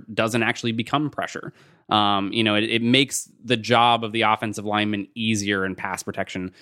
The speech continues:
when you have a quarterback who kinda knows what he's doing, maneuvering the pocket.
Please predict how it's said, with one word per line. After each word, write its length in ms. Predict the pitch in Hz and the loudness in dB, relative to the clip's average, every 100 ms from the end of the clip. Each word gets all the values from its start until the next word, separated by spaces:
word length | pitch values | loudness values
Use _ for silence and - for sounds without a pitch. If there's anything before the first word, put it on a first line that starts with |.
| _ _ | _ _
when 140 | 107 107 | 0 2
you 60 | |
have 80 | 101 | 2
a 60 | 95 | -2
quarterback 520 | - 117 110 101 - | 0 2 4 0 -2
who 80 | 107 | -4
kinda 240 | 107 98 | -2 -2
knows 360 | 101 110 110 107 | 0 2 2 0
what 140 | 104 | -2
he's 160 | 101 90 | -2 -2
doing, 340 | 107 98 98 | -2 -2 -2
maneuvering 460 | 101 101 95 95 95 | -2 -2 -2 -4 -6
the 60 | |
pocket. 440 | - 98 95 95 | -2 -2 0 -4